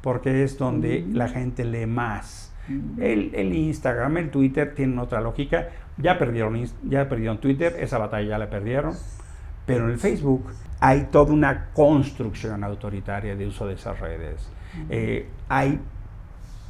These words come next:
Speaker 1: casos i-, súper interesantes, por ejemplo, de cosas que yo he tuiteado de lo que pasó la masacre en Cancún.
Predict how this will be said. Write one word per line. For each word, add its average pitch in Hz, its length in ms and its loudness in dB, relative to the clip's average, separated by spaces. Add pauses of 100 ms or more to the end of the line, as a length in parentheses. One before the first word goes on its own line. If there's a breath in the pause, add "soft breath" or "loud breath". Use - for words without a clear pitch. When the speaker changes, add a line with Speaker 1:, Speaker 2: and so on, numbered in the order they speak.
(100)
Speaker 1:
casos 139 460 2
i-, 131 140 0
súper 185 280 4
interesantes, 110 760 -2
por 110 220 -4
ejemplo, 113 400 -4 (500 loud breath)
de 123 380 -4
cosas 147 340 2
que 131 100 2
yo 127 100 2
he 131 60 2
tuiteado 110 680 -2
de 113 160 0
lo 104 160 -2
que 113 100 -2
pasó 107 300 -2
la 123 100 0
masacre 104 640 -2 (560 loud breath)
en 123 200 0
Cancún. 107 500 0